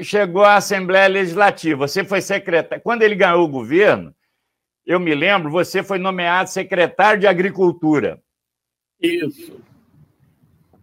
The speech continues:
Speaker 1: E, e a primeira medida, eu queria que você falasse sobre isso, porque quando chegou lá,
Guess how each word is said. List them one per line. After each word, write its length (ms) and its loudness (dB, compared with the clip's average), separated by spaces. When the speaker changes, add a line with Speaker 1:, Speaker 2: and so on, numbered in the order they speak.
Speaker 1:
E, 640 -4
e 160 0
a 60 4
primeira 640 2
medida, 640 0
eu 60 -2
queria 200 0
que 60 -10
você 100 0
falasse 320 2
sobre 260 2
isso, 140 0
porque 500 -2
quando 440 0
chegou 500 -2
lá, 500 4